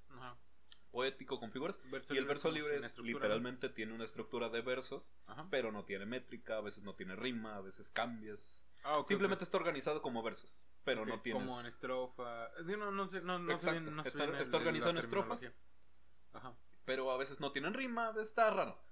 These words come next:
Speaker 1: Ajá.
Speaker 2: Simplemente está organizado en estrofas, punto.
Speaker 1: Ok, ok.
Speaker 2: Tú le avientas eso, puedes aventarle lo que sea, y la puta I A te lee cómo escribes tú y te hace un poema como lo escribirías tú. Y de hecho te detecta cuáles son tus temas recurrentes.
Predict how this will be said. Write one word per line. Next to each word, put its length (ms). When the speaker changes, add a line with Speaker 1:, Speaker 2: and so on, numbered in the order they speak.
Speaker 1:
Ajá. 140
Speaker 2:
Simplemente 380
está 120
organizado 320
en 40
estrofas, 300
punto. 260
Speaker 1:
Ok, 320
ok. 140
Speaker 2:
Tú 80
le 100
avientas 440
eso, 220
puedes 200
aventarle 380
lo 140
que 100
sea, 220
y 100
la 140
puta 360
I 120
A 140
te 120
lee 380
cómo 180
escribes 340
tú 200
y 80
te 80
hace 120
un 60
poema 280
como 220
lo 80
escribirías 520
tú. 120
Y 100
de 80
hecho 220
te 280
detecta 640
cuáles 240
son 140
tus 160
temas 260
recurrentes. 520